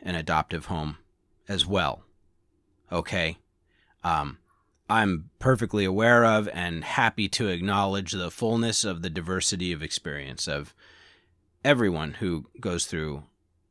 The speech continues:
such a, such a circumstance as adoption. That said,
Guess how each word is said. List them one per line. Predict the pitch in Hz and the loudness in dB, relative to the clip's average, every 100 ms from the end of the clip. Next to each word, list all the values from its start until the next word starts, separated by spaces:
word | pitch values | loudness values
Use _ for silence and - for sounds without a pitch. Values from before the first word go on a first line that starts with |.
| _ _ _ _ _ _ _ | _ _ _ _ _ _ _
such | - - 90 | -2 0 0
a, | 87 - - - | -2 -4 -6 -4
such | - 87 - | -2 0 0
a | |
circumstance | - 82 - 71 - 71 - 69 | -2 -2 -6 -8 -6 -6 -6 -8
as | 71 - - | -6 -6 -8
adoption. | 76 76 69 - 64 _ _ _ _ _ _ _ _ _ _ _ _ _ _ _ _ - _ | -6 -4 -4 -8 -10 _ _ _ _ _ _ _ _ _ _ _ _ _ _ _ _ -20 _
That | 139 120 | 0 2
said, | - 107 82 82 | 2 2 0 -2